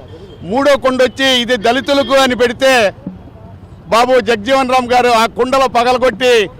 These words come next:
నిరసన తెలియజేయడం జరిగింది. అంటే ఆయన విద్యార్థి దశలోనే కుల వివక్షతకు గురి కావడంలో కులరహిత సమాజం కోసం పోరాటం చేయడానికి ఆయన కంకణం కట్టుకున్నారు. అలాగే గాంధీజీ పిలుపు మేరకు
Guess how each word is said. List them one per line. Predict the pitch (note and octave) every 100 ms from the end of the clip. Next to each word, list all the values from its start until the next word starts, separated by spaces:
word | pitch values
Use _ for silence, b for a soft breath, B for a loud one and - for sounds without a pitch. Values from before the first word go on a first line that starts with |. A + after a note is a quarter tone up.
| -
నిరసన | F3+ A3+ C4
తెలియజేయడం | B3 A#3+ A#3+ A#3+ A#3 A#3
జరిగింది. | G#3 G3+ G3 E3+ D#3 - -
అంటే | A3 C4
ఆయన | B3 A3 A#3+ B3
విద్యార్థి | A3 G#3+ F#3 C4 C4 C4 A#3+
దశలోనే | A#3+ A#3+ A#3+ A#3 C#4 D4+ D4 B B -
కుల | B3 C#4
వివక్షతకు | C#4 C4+ C4 C4+ B3+ G#3+
గురి | A3 B3+
కావడంలో | B3 B3 B3 B3 A#3+ C#4 D4 D4+ B B
కులరహిత | F#3+ C4 C4+ C4+ C#4 C#4+
సమాజం | A#3+ B3 C4+ C#4 C4+
కోసం | B3+ C4 A#3 C4
పోరాటం | F#3+ A#3 B3+ C4 B3+ A#3+
చేయడానికి | A#3+ A#3+ A#3+ G#3+ A3 A3
ఆయన | G3+ A#3
కంకణం | A#3 G#3 A3 B3 B3+
కట్టుకున్నారు. | A#3 - B3 A#3 A#3 B3 C#4+ E4+ B B B B -
అలాగే | A3 C#4 C#4+ D4 C4 - - - D#3 G3
గాంధీజీ | B3 C4+ C#4 B3+ C4+
పిలుపు | - B3+ C4+
మేరకు | C#4 C4+ C4+ C4 C4+ C4 G#3+